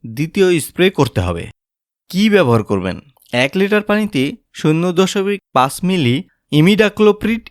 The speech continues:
কীটনাশক, দুই গ্রাম কার্বেন্ডাজিম ছত্রাকনাশক। পদ্ধতি, গাছের সম্পূর্ণ অংশ ভিজিয়ে স্প্রে করুন।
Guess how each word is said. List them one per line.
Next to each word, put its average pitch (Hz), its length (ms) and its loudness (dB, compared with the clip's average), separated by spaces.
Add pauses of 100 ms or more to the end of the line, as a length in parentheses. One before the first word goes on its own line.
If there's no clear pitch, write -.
(100)
কীটনাশক, 101 520 -2 (340)
দুই 143 320 4
গ্রাম 214 280 2 (460)
কার্বেন্ডাজিম 202 920 2 (240)
ছত্রাকনাশক। 135 760 -2 (480)
পদ্ধতি, 180 500 0 (460)
গাছের 139 460 0 (180)
সম্পূর্ণ 196 580 0
অংশ 196 320 0
ভিজিয়ে 147 580 2 (220)
স্প্রে 123 260 -4
করুন। 90 260 -8